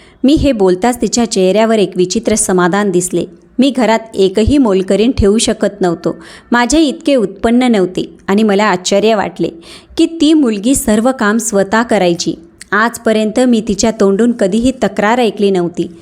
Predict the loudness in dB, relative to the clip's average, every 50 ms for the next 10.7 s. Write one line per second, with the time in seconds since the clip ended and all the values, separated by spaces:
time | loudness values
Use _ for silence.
0 | -20 -20 -20 -20 -20 _ -2 -2 -2 0 0 0 0 2 2 2 2 2 0 0
1 | 0 0 0 0 0 0 -2 -2 -4 -6 -4 0 2 2 4 4 2 0 0 0
2 | 0 0 0 0 0 0 2 2 2 2 2 0 0 0 0 -2 0 0 0 0
3 | 0 -2 -2 -2 0 0 2 0 0 0 0 0 2 2 0 0 0 0 0 0
4 | 0 -2 -2 -2 -4 -4 -4 -8 -14 -20 -20 _ _ -2 0 0 0 0 -2 -2
5 | 0 0 0 0 -2 -4 -2 -2 -2 0 0 0 2 2 2 4 2 2 2 2
6 | 2 0 0 0 0 0 0 0 -2 0 0 0 0 0 -2 -8 -16 -20 -20 -20
7 | _ _ 0 2 4 4 2 2 2 0 0 0 -2 -2 0 0 0 2 2 0
8 | -2 -2 -6 -12 -20 -20 _ -20 _ 0 0 2 2 2 2 2 2 0 0 -2
9 | -2 -2 -2 -2 -4 -2 0 0 2 2 2 0 -2 -2 -2 -2 -2 -2 -2 -2
10 | 0 0 -2 -2 -2 -2 -2 0 0 0 0 0 -2